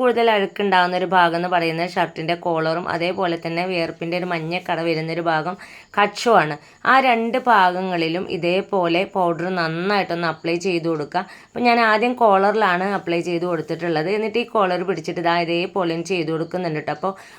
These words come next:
ഒത്തിരി ആ ഒരു പൗഡറിൻ്റെ അംശം പുറത്തേക്ക് കാണുകയില്ല, എന്നാൽ അവിടെ പൗഡർ ഉള്ളത് കൊണ്ട് തന്നെ അഴുക്ക് നല്ല രീതിയിൽ ആ ഒരു കോളറിൽ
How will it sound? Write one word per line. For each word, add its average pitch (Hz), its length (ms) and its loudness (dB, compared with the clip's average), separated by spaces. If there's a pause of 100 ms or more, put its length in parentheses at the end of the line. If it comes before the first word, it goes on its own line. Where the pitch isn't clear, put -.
(140)
ഒത്തിരി 247 320 2 (140)
ആ - 20 6 (120)
ഒരു 233 100 8 (220)
പൗഡറിൻ്റെ 196 600 2
അംശം 175 360 -4
പുറത്തേക്ക് 170 540 -2
കാണുകയില്ല, 175 560 0 (200)
എന്നാൽ 170 220 -2 (140)
അവിടെ 165 240 0 (120)
പൗഡർ 175 380 0
ഉള്ളത് 180 280 0
കൊണ്ട് 170 260 -4
തന്നെ 165 240 -4 (480)
അഴുക്ക് 214 300 2 (140)
നല്ല 190 160 2 (160)
രീതിയിൽ 175 400 2
ആ 175 80 2
ഒരു 180 100 -2 (100)
കോളറിൽ 170 380 2